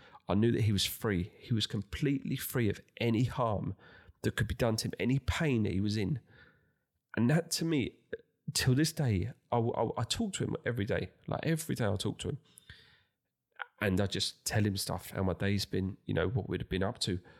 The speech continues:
But for me to know that he's not in pain is the thing that keeps me going every single day. Every day.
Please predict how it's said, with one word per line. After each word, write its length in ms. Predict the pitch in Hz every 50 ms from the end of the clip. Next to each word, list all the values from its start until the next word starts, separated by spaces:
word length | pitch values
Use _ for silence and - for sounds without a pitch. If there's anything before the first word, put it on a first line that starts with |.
| - _ _ _ _ _ _ _ _ _
But 120 | - - -
for 140 | - 82
me 260 | 127 135 143 151 165 160
to 180 | 160 - -
know 140 | 156 143 123
that 100 | - 110
he's 240 | 107 117 113 113 -
not 120 | - -
in 60 | -
pain 420 | - - - 104 87 85 80 113 - - _ _ _ _ _ _
is 140 | 101 92 104
the 80 | 101
thing 240 | 98 - 117 110 107
that 120 | 107 - -
keeps 300 | - 120 - - - -
me 80 | 92
going 320 | - 90 82 82 82 - - - _ _ _ _ -
every 460 | 101 101 101 - - - - - 101
single 320 | - - 95 90 87 - -
day. 240 | - - - - - _ _ _ _ _ _ _ _ _ _ _ _ _ _ _ _ _ _ _ _ _ _ _ _ _ _ _ _ _ _ _ _
Every 280 | - 95 92 - - -
day. 180 | - - 107